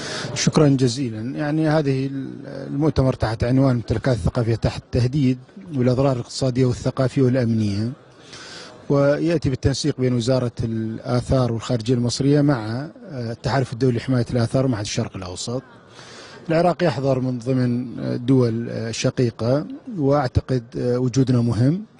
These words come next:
والمؤتمر بحد ذاته مهم، لأن، آه، نمشي باتجاه أن نضع استراتيجية،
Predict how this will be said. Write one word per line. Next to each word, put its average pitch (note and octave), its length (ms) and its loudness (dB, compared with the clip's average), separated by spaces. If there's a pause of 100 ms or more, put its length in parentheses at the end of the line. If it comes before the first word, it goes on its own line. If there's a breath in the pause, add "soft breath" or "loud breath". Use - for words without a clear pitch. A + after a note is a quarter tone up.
(640 loud breath)
والمؤتمر C#3 960 2
بحد B2 260 -2
ذاته A#2 320 0
مهم، A#2+ 540 0
لأن، A#2 380 2
آه، C2 1500 -6
نمشي D#3 560 2
باتجاه C3 580 0
أن C3+ 60 -2
نضع B2+ 220 0
استراتيجية، A2+ 1000 0